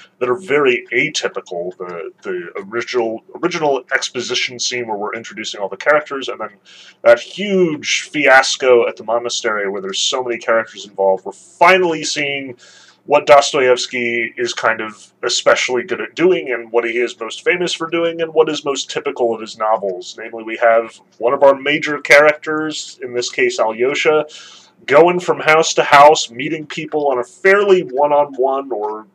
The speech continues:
one-on-two, one-on-three situation, and moving on to the next house. Um, this is typical of Crime and Punishment, it's typical of Demons, it's typical of The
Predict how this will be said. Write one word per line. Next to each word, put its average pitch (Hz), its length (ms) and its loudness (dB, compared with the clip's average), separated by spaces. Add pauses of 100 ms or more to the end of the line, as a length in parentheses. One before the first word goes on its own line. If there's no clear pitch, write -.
(100)
one-on-two, 120 760 0
one-on-three 120 720 -4
situation, 127 800 -6 (760)
and 165 120 -4
moving 165 280 2
on 151 200 6
to 147 80 0
the 135 100 0
next 123 300 -2
house. 98 480 2 (480)
Um, 127 480 8
this 160 180 0
is 160 580 -4
typical 160 440 2
of 123 120 0
Crime 110 220 4
and - 120 -20
Punishment, 180 560 4
it's 123 160 -4
typical 95 480 -8
of 87 140 -16
Demons, 160 500 -4
it's - 140 -8
typical - 380 -6
of - 40 -18
The - 120 -18